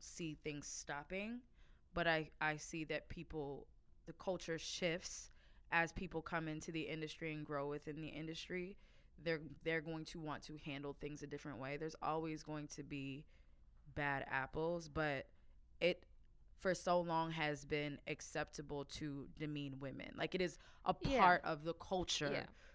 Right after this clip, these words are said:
Speaker 1: to demean women. It is a part of the culture to keep people of color at junior levels. So for me, the good is not a ten-year thing. It's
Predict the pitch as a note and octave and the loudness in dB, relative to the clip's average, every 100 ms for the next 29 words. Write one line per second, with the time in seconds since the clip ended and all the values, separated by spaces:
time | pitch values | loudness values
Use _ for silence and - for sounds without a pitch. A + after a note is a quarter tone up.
0 | - - F3 C#3 B2 - - E3 D#3 D#3+ | -12 -4 -2 -2 -6 -10 -4 -2 0 0
1 | D3 C#3+ C3+ D3+ - - - D#3+ D3+ D3+ | 0 0 -4 -10 -16 -18 -4 -2 0 0
2 | D3 E3 D#3+ - - - D#3 - - G3+ | 2 4 2 -2 -12 -4 -2 -2 4 8
3 | G3 - D#3+ D3+ D3 - F3 E3 - D3 | 8 6 -10 -6 -8 0 2 2 2 -2
4 | C#3+ - D#3 - - D3+ - - - - | -2 -6 -12 -10 -4 -4 -2 -6 -8 -20
5 | - - F#3+ F3 D#3+ C#3+ - E3 D#3 D3 | -8 -2 0 2 0 0 2 4 4 2
6 | - C#3 C3+ D3+ D3 C#3 C#3 C#3 C3+ C3+ | 0 -2 -2 -4 -4 -4 -2 -2 -2 -4
7 | C3+ - - D3+ F3+ D#3+ E3 G3+ F#3+ E3+ | -6 -4 0 0 2 2 2 2 2 0
8 | D3+ - - D#3 E3+ D3 F3 E3+ F3 D#3 | -4 -10 -14 -2 0 4 4 4 2 0
9 | D#3+ D#3+ D#3+ D3+ - - - - D#3+ - | 2 4 4 2 -2 -20 -16 -2 -2 0
10 | F3+ D#3 D3+ D#3 E3 F3 F#3 F#3 - D3+ | 0 0 0 -2 -2 -2 -2 -2 0 0
11 | D3 - | 0 -8